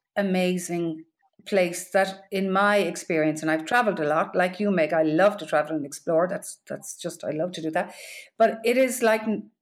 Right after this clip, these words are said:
no other place. I mean, maybe it's a bit like New Mexico. New Mexico reminded me a bit of it with, with that, again, with that rock and that force. But it's a very, very, very special place. And, uh, it's the longer, you know, it, it,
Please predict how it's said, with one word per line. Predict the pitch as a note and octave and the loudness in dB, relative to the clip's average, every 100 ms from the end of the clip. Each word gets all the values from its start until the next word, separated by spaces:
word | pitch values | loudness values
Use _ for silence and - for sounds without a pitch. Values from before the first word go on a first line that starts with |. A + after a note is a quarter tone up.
| _ | _
no | A3+ G#3+ G#3 | 2 6 6
other | A3 | 4
place. | A3 B3+ G#3 - A#3 | 0 0 0 -2 0
I | |
mean, | A#3 B3+ | 2 2
maybe | C4 D#4+ | 4 4
it's | D4 B3 | 2 0
a | |
bit | A3 A3+ | -2 2
like | G#3 G3+ G3+ - _ G#3 | 2 2 -4 -20 _ -2
New | G3 | 0
Mexico. | F#3+ F#3+ - F3+ D#3+ | 0 -2 -4 0 0
New | E3 F3+ | 2 0
Mexico | F3+ - F#3 | -2 -2 -2
reminded | F3 F3 F3 | 0 -2 -2
me | F3 | -4
a | E3 | -2
bit | F#3+ | -2
of | G3+ | -2
it | C4 - - - | -4 -10 -20 -4
with, | - G3 G3+ | 2 2 2
with | G3+ F#3 | 0 0
that, | F#3+ F3+ F3+ | 0 0 0
again, | F3+ F3+ F3+ | 0 0 0
with | E3+ | 0
that | F3 E3+ | 0 0
rock | F3 F3 F3+ E3+ | 2 2 2 -2
and | E3 | 0
that | E3 D#3+ | 0 0
force. | - F3 E3 F3+ - - - - _ | 0 2 2 -2 -12 -20 -20 -20 _
But | G3+ G3 | 2 4
it's | F#3+ F#3+ - | 2 0 0
a | F#3+ | 0
very, | F3+ A3 B3 | 4 4 4
very, | A3+ F#3+ | 4 2
very | F#3 F3+ D#3+ F3+ - _ _ - | 2 2 0 -4 -14 _ _ -16
special | - - F3 F3 D#3+ | -14 -2 0 0 -2
place. | D#3+ D3+ D#3 - - _ | 0 0 -2 -10 -14 _
And, | F#3 E3 E3 D#3+ D#3+ D#3+ D#3+ - F3 | -2 0 0 0 0 -2 -6 -8 -4
uh, | D#3 D3+ D#3 D3+ - - _ _ - | -2 0 -2 -4 -10 -20 _ _ -6
it's | F#3+ - - - - - | -6 -6 -8 -8 -10 -2
the | F#3 | 2
longer, | F#3 F#3 F#3 F3 E3 | 2 2 2 0 0
you | G#3 | 0
know, | F3+ | 2
it, | F#3+ G3 | 2 -2
it, | G3 | -6